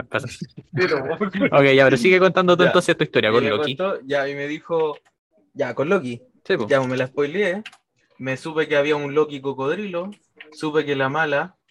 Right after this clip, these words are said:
Speaker 2: supe que la mala era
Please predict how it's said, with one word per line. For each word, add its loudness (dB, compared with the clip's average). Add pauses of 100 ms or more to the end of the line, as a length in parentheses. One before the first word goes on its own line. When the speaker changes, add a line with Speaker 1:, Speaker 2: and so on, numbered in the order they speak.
(1160)
Speaker 2:
supe -2
que 0
la 2
mala -4 (800)
era -4